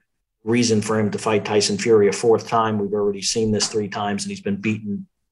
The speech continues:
uh, decisively twice. Um, so, yeah, so I think that's the natural course of what will happen here. We'll see how he looks against Helenius, assuming he wins, which he's favored to do,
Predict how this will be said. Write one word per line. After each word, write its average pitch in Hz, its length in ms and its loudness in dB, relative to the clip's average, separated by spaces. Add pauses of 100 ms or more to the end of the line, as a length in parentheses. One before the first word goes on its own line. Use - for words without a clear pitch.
(120)
uh, 185 180 -6 (380)
decisively 98 580 0
twice. - 500 0 (540)
Um, 110 600 2 (480)
so, 170 220 4
yeah, 175 200 6
so - 160 0
I 127 80 2
think 151 160 0
that's 147 240 0
the 143 80 0
natural 135 500 2
course - 320 0
of 113 140 4
what 107 140 2
will 107 100 0
happen 113 320 -4
here. 95 140 -4
We'll 98 80 -6
see 135 160 2
how 127 160 4
he 123 80 4
looks 123 200 0
against 117 240 -6
Helenius, 131 460 0
assuming 123 400 -2
he 110 140 -4
wins, 123 440 2
which 104 140 -6
he's - 140 -10
favored 120 340 2
to 110 80 -2
do, 113 420 2